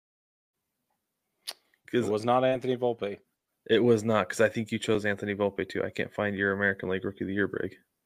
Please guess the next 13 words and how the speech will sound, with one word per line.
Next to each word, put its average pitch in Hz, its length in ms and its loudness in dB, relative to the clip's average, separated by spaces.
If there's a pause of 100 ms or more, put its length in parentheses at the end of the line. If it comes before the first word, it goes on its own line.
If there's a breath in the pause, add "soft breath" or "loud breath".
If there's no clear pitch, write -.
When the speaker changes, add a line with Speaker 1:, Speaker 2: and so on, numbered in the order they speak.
(180)
Speaker 1:
I'm - 60 -20
pretty 127 200 4
sure 113 120 0
you 101 120 0
said 92 160 -2
Speaker 2:
It's - 80 -8
okay. 90 240 -2
Speaker 1:
Volpe - 40 -4
as - 80 -8
well, - 360 -6 (1700)
though. 110 80 -4
Speaker 2:
It's 107 140 -4
possible. 98 560 -2